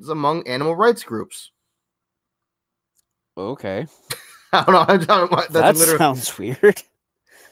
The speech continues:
Speaker 1: Uh, let's, the Las Vegas animal rescue group Lofty Hopes raised concerns over a viral video show,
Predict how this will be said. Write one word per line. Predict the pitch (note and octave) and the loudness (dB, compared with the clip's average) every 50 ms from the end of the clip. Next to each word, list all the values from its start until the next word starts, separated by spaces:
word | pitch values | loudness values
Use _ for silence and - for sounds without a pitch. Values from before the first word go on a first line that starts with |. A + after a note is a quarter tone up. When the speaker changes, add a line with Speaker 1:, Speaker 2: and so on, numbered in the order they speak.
| _ _ - | _ _ -2
Speaker 1:
Uh, | D3 D#3 D#3 D#3 | 2 4 6 6
let's, | D#3+ E3 E3 - | 6 6 4 2
the | - - C3 D3+ | -4 -4 -2 0
Las | C#3+ D#3 E3+ F3 D#3+ D#3 | 2 4 2 2 2 -2
Vegas | D#3+ G3 A3 A3+ A#3 A#3 A3+ - | -2 0 0 0 0 -2 -4 -4
animal | - F3 F#3 G#3 G#3+ G#3+ G#3 F#3+ | -4 -4 -2 -2 0 -2 -2 0
rescue | F3 G3 G#3 G#3 G#3 G#3+ G3 E3+ | 0 0 -2 -2 -4 -10 -10 -8
group | F#3+ G3 - - | -8 -8 -8 -10
Lofty | C3+ B2 C#3 E3 G3 G3+ G3 - A3 G#3+ | -4 0 0 2 0 0 -4 -6 -6 -6
Hopes | E3+ B2 F#3+ F3 D#3 C#3+ D3+ C#3+ | -2 -2 0 -2 -2 -2 -6 -4
raised | B2+ D#3 F3+ G3 F#3+ - | -2 -2 -2 -2 -2 -6
concerns | G3+ F3+ - - G3 G3 G3+ G3 F#3 | -8 -10 -8 -8 -6 -6 -4 -4 -2
over | F3+ F3 D#3+ D#3+ D3 | -4 -2 -2 -2 -4
a | C3+ A#2+ | -4 -2
viral | B2 D3 E3 F#3 G#3 G#3+ G3 D#3+ | 0 0 0 2 0 -2 -2 -4
video | E3 F#3+ F3+ D#3 C3+ C3 C#3 D3 | -4 -6 -4 -2 -2 -2 -2 -4
show, | - - - D#3+ D#3+ E3 - | -6 -6 -4 -2 -2 -2 -6